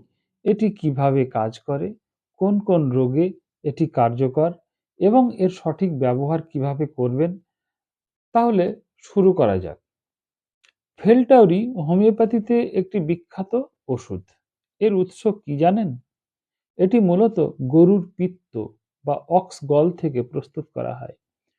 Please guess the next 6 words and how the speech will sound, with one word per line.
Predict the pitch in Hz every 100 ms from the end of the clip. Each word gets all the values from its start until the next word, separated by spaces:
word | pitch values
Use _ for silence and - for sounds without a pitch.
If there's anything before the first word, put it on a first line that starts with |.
| _ _ _
গরুর | 143 185 220 -
পিত্ত | 214 208 _
একটি | 226 - - 185 196
প্রাকৃতিক, | 147 165 165 185 180 190 185 _ _ _ _ _ _ _ _ -
আহ, | 139 135 -
উপাদান | 202 - 165 160 185